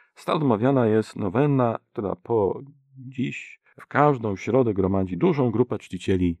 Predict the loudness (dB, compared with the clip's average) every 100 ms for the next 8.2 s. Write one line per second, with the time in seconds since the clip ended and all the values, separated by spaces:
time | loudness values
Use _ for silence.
0 | _ -4 -4 -4 -10 -16 _ 0 4 4
1 | 6 2 2 0 2 2 2 0 -2 -4
2 | -4 -4 -2 -4 -2 -2 0 0 0 -2
3 | -2 -2 -2 -4 -6 -6 -4 0 -2 0
4 | -2 0 2 0 -2 -10 -4 -6 -6 _
5 | _ 2 4 6 4 4 0 2 2 2
6 | 2 2 0 -4 -2 2 2 2 2 0
7 | -4 -4 0 4 4 4 0 2 2 2
8 | 2